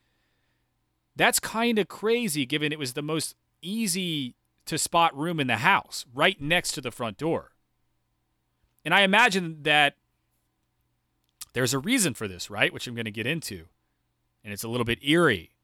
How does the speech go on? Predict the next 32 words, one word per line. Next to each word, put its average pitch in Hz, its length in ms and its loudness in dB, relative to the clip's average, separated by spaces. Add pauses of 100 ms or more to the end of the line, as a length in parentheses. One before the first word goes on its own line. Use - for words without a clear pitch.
(800)
And 139 80 -8
how 233 160 4
did 269 160 -2
nobody, 131 560 0 (720)
out 151 80 -4
of 151 60 -4
the 143 80 -10
fifteen 240 320 -2
people 190 260 -4
that 160 160 2
were, 135 220 -2 (320)
that 143 120 -2
were 143 220 -4
in 165 80 -8
these 156 180 -4
arguments, 120 800 -4 (420)
in 135 260 -4 (100)
poopy 196 260 -4
pants 175 300 0
crybaby 127 500 2
mode, 98 300 -8
being 123 400 -2 (720)
peed 190 540 -4
on 127 320 0
by 120 360 0 (140)
all 156 200 2
of 147 100 -2
the 143 100 -4
resistance 127 500 -8
and 107 100 -18
fear 120 180 -10
gremlins, 95 580 -14